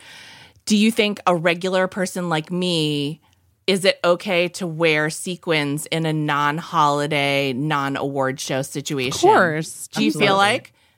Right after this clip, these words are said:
Speaker 3: Absolutely.
Speaker 2: Sequins are everywhere now, Casey.
Speaker 1: You think
Speaker 2: Sequins
Speaker 1: sequins
Speaker 2: are for
Speaker 1: all the
Speaker 2: sequins
Speaker 1: time?
Speaker 2: are for all of us. Yeah.
Speaker 1: Okay.
Speaker 2: Sequins are for all of us.
Speaker 3: It's, it's
Speaker 2: And the
Speaker 3: everywhere.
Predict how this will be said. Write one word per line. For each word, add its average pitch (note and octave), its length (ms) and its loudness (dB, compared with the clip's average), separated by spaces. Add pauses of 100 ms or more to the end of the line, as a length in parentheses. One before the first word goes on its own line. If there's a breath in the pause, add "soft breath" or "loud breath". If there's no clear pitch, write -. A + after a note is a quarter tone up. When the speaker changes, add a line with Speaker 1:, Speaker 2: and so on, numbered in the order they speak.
(260)
Speaker 3:
Absolutely. B2+ 360 -2
Speaker 2:
Sequins A4+ 400 4
are F#4+ 120 6
everywhere G#3 480 2
now, D3+ 180 -2
Casey. D3 400 -6
Speaker 1:
You G#3+ 60 2
think A#3+ 160 2
Speaker 2:
Sequins D4+ 260 2
Speaker 1:
sequins A#3+ 200 4
Speaker 2:
are - 60 2
for D4+ 40 6
Speaker 1:
all F#3+ 180 4
the G#3 100 -6
Speaker 2:
sequins F3+ 420 2
Speaker 1:
time? D#4+ 80 6
Speaker 2:
are C#4+ 40 0
for A#3+ 220 2
all F3+ 200 4
of E3 120 0
us. - 360 -10
Yeah. F3+ 200 4
Speaker 1:
Okay. D3 200 -2
Speaker 2:
Sequins A#3+ 400 2
are G#3+ 100 2
for G3 140 2
all D#3+ 140 2
of G#2 80 -4
us. D#2+ 160 -4
Speaker 3:
It's, G3+ 280 0
it's G3+ 180 0
Speaker 2:
And G3 100 4
the F#3 60 2
Speaker 3:
everywhere. C#3 320 -6